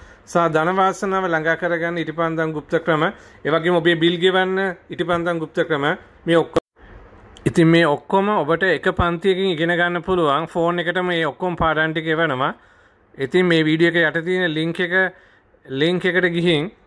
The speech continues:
ඊට පස්සේ ඒ ගෲප් එකට ගිහිල්ලා වැඩි විස්තර ලබා ගන්න පුළුවන්. ෆෝන් එකෙන්ම බලන්න පුළුවන්.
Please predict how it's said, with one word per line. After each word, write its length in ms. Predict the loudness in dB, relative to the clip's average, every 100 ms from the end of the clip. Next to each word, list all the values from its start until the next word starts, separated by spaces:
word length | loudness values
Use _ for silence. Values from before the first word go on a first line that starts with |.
| _
ඊට 160 | -4 -2
පස්සේ 400 | 0 -2 0 2
ඒ 320 | 2 2 0
ගෲප් 300 | 0 0 0
එකට 240 | 0 0 -2
ගිහිල්ලා 280 | -2 0 0
වැඩි 180 | 0 -2
විස්තර 340 | -4 -4 -2
ලබා 320 | 0 0 0
ගන්න 240 | -2 -4 -4
පුළුවන්. 420 | -4 -2 -4 -6 -12 _ _ _
ෆෝන් 200 | 0 2
එකෙන්ම 300 | 2 0 2
බලන්න 340 | 2 0 -2 -4
පුළුවන්. 440 | -4 -2 -4